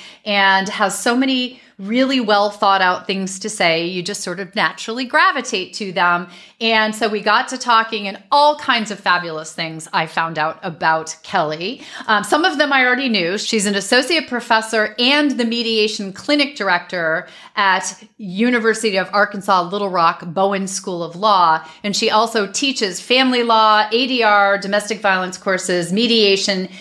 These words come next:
and family mediation courses.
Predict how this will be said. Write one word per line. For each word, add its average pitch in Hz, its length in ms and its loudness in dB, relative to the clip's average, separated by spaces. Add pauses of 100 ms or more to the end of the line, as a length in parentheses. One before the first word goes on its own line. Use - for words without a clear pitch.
(140)
and 196 180 -2
family 254 400 2
mediation 170 640 0
courses. 165 800 -2